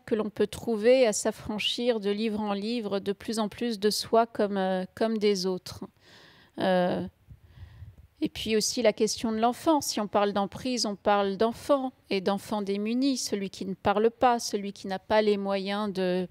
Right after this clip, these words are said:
pas les mots pour le dire. Euh, donc à chaque livre, sans doute, je refais cette, euh, traversée de l'emprise à la déprise. Quoique, avec celui-ci, il y a quelque chose qui s'est,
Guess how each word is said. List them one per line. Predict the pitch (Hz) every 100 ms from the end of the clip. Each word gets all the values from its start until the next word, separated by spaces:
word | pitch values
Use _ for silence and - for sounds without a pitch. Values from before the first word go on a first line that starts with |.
| -
pas | 214
les | 220
mots | 220 254
pour | 247 226 208
le | 208
dire. | 208 240 233 226 _ - - - - -
Euh, | 202
donc | 196 208 -
à |
chaque | 214 - 240 -
livre, | 247 277 240 220
sans | 208 226
doute, | 220 247 226
je | 226
refais | 214 202 214 - 247
cette, | 240 220 - 220
euh, | 208
traversée | - - 214 208 - - 214 220 -
de | 190 208
l'emprise | 202 202 - 240 220
à | 208
la | 190
déprise. | 185 185 - - 190 - -
Quoique, | - 233 - 233 220 - - -
avec | 226 214
celui-ci, | - 226 214 214 -
il | 233
y |
a | 214
quelque | - 202 -
chose | 196 220 208
qui | - -
s'est, | 190 - 190 185 180 180